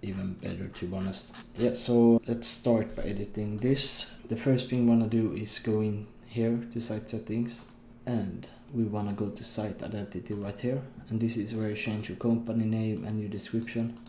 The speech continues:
and here is where you change your logo. So if you change this image, just do that by clicking here and upload your own logo. And the website recommend is being three fifty by one hundred pixels.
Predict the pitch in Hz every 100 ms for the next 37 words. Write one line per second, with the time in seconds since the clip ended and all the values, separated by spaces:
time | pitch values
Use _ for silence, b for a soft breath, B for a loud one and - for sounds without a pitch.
0 | - 107 104 95 117 107 110 - 107 107
1 | 117 104 101 101 110 107 107 107 - -
2 | - 104 101 - 117 - 110 - 113 110
3 | - 113 - 117 113 117 - - - 107
4 | - - - - 107 104 101 98 - 107
5 | - 104 107 104 101 - 98 - - 101
6 | 98 90 107 101 104 101 101 - - -
7 | 101 98 95 98 - 113 113 113 113 -
8 | 110 113 110 104 98 107 104 - - 104
9 | 101 98 90 - - 117 110 117 113 -
10 | 110 107 107 107 104 107 107 101 101 -
11 | 113 - 120 117